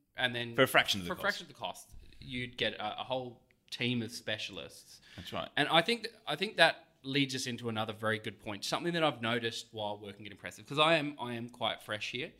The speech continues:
Speaker 1: is the fact that each one of the departments does not work like a silo.
Speaker 2: Mm-hmm.
Speaker 1: And I've seen it done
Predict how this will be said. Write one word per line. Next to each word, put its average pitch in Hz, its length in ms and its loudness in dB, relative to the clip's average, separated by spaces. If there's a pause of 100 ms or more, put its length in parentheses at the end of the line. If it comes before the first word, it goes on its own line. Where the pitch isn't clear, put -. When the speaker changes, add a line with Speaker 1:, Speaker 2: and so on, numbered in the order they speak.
(220)
Speaker 1:
is 123 320 -2
the - 80 -6
fact 151 240 6
that - 160 0
each 139 220 -2
one 135 120 0
of 120 80 0
the 117 60 0
departments 104 680 -4 (100)
does 117 180 -4
not 113 380 2
work 110 300 -8
like 98 160 -4
a 123 40 -12
silo. 101 520 -4 (280)
Speaker 2:
Mm-hmm. 95 120 -2
Speaker 1:
And 131 180 8
I've 151 220 4
seen 135 280 2
it 127 160 -6
done 107 380 -6